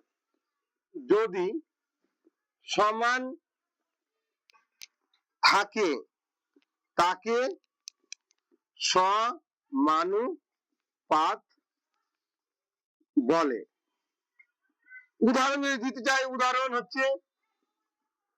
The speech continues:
উদাহরণ কি কি হবে? হয়তো one is to one বা two is to two, বা যে কোনো পদ, মানে উত্তর পদ আর পূর্ব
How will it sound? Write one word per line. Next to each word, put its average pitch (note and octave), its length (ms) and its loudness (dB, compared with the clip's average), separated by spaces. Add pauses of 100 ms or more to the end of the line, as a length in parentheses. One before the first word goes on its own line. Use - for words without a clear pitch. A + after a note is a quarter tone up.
(680)
উদাহরণ A3+ 500 2
কি B3+ 140 -6
কি B3+ 160 0
হবে? B3+ 180 -2 (200)
হয়তো G3+ 280 0 (220)
one B3+ 140 -2 (100)
is G3+ 80 -8 (100)
to A#3 80 -4 (280)
one A#3 120 -2 (680)
বা D#4 160 4 (600)
two C#4 200 0 (140)
is B3+ 80 -6 (100)
to B3+ 80 -4 (180)
two, B3+ 200 0 (500)
বা C#4+ 80 0 (140)
যে C4+ 100 0 (120)
কোনো C#4+ 160 0 (160)
পদ, B3+ 220 0 (220)
মানে G3 120 0 (120)
উত্তর C4 240 0 (100)
পদ D4 140 2 (100)
আর G3+ 120 -2
পূর্ব G3+ 140 -2